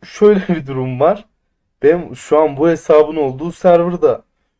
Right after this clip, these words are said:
yüz yirmi levelden yüksek arkadaşlardan saldırı alıyorum. Günde beş kere <coughs> bana saldırıyorlar. Sizden ricam yorumlardan bir tebrik edin, edin de arkadaşları gurur duysunlar.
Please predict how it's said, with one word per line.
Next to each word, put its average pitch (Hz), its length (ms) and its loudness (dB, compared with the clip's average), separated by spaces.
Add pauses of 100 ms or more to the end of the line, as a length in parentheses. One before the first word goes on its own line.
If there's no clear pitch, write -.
(180)
yüz 135 220 -14
yirmi 160 260 -8
levelden 147 500 2
yüksek 151 440 -8
arkadaşlardan 131 920 -2
saldırı 131 520 -2
alıyorum. 123 420 -2
Günde 123 280 -12
beş 143 240 -4
kere 127 420 -2 (760)
<coughs> 185 60 4 (340)
bana 147 300 2
saldırıyorlar. 131 840 -2 (460)
Sizden 175 540 -2
ricam 180 320 -2 (500)
yorumlardan 160 680 2
bir - 60 -20
tebrik 160 460 -6
edin, 180 420 -8
edin 143 360 0
de 147 60 0
arkadaşları 123 680 -4
gurur 143 380 -12
duysunlar. 127 720 -14